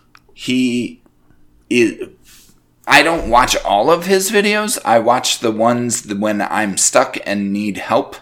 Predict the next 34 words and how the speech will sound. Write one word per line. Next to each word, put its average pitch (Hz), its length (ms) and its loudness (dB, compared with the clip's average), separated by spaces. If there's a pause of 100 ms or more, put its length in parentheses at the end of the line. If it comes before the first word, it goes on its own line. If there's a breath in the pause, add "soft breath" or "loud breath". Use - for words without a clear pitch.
(220)
figuring 110 580 -4
out 104 300 -2
h-, - 140 -14
how 107 100 0
to, 90 260 -2 (220)
how 107 100 -4
to 98 80 -4
get 90 240 -4
past 95 340 -4
a 98 60 -6
certain 104 480 -4 (260)
thing. 147 260 -4 (720 loud breath)
So 123 600 0
I 147 140 4
haven't 131 420 0
watched 101 280 -4
any 101 280 -2
of 90 140 -8
his 92 200 -8
Elden 80 320 -6
Ring 67 220 -16
videos. 55 400 -12
He 98 220 -6
helped 95 280 -8
me 80 120 -10
a 73 60 -8
lot 73 300 -8
through 85 240 -10
Bloodborne, 71 560 -8
but, 90 300 -2 (560 loud breath)
um, 101 440 0 (120)
now 117 420 -2
I've, 104 500 -6 (320)
I've 101 380 -8